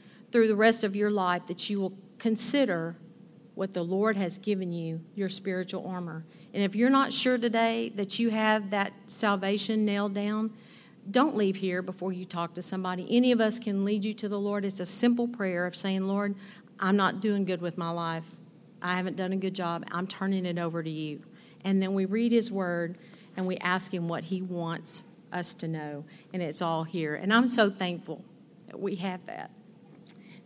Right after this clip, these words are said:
And I'm thankful for this church. There are some loving, loving, loving people in this church and hard workers. We are very, very blessed in this church, and I thank God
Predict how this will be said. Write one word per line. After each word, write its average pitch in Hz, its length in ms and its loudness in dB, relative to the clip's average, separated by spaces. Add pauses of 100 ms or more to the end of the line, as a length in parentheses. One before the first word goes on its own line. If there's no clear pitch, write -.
And 208 120 -2
I'm 226 220 4
thankful 240 380 4
for 254 120 -4
this 240 260 -2
church. - 680 -4 (800)
There 262 140 2
are 262 60 2
some 220 520 2
loving, 240 520 4
loving, 226 560 -2
loving 226 380 -4
people 208 320 -4
in 208 80 -2
this 214 140 -8
church - 480 -6 (640)
and 220 260 2
hard 262 480 6
workers. 240 560 -2 (580)
We 220 180 6
are 190 120 4
very, 220 460 10
very 226 260 6
blessed 202 560 -2
in 226 140 0
this 208 160 -2
church, 196 320 2
and 202 80 2
I 202 80 2
thank 220 340 -4
God 202 420 -2